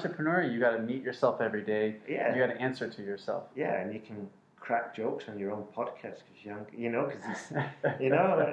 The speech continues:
Speaker 2: uh, you know what I mean? You can,
Speaker 1: Yep.
Speaker 2: you can just totally do it your own way.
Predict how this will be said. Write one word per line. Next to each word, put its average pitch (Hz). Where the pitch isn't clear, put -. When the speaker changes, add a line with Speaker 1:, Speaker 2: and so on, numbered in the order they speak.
Speaker 2:
uh, 135
you 165
know 190
what 190
I 160
mean? 196
You 156
can, 147
Speaker 1:
Yep. -
Speaker 2:
you 139
can 147
just 135
totally 139
do 135
it 139
your 117
own 113
way. 107